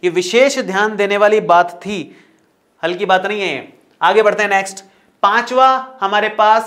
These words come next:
सांतत्यता तथा अवकलनीयता। सबको ही पता होता है वैसे, ये चैप्टर तो सबने अच्छे से पढ़ा होता है वैसे, सबसे ज्यादा इसी को पढ़ते हैं बच्चे।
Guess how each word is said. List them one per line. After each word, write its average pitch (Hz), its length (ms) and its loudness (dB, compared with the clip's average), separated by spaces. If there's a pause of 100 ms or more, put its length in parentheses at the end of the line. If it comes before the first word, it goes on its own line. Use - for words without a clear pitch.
(120)
सांतत्यता 214 640 -4
तथा 202 240 -2
अवकलनीयता। 185 1120 -4
सबको 190 340 -6
ही 226 80 -2
पता 202 220 0
होता 185 200 0
है 185 60 -2
वैसे, 180 180 -4
ये 185 60 -4
चैप्टर 175 300 -4
तो 170 160 -8
सबने 175 280 -4
अच्छे 170 280 -10
से 175 100 -4
पढ़ा 165 200 -2
होता 151 200 -2
है 156 60 -2
वैसे, 151 220 -10 (480)
सबसे - 140 -16
ज्यादा 165 220 -2
इसी 160 200 -4
को 160 80 -8
पढ़ते 160 240 -6
हैं 156 80 -6
बच्चे। 156 220 -10